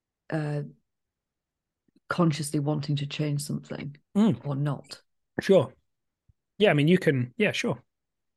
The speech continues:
Speaker 2: Well, exactly that. And that's kind of, at the beginning when we had the chat, to me, it comes down to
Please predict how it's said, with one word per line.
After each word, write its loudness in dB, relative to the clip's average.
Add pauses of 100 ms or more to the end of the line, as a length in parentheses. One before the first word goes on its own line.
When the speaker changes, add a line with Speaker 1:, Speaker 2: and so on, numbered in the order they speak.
(140)
Speaker 2:
Well, 6 (1500)
exactly 4
that. 4
And 0
that's 2
kind 4
of, 2
at 2
the -6
beginning 4
when 4
we 2
had -2
the -10
chat, -2
to -4
me, 4
it 0
comes -2
down 0
to -2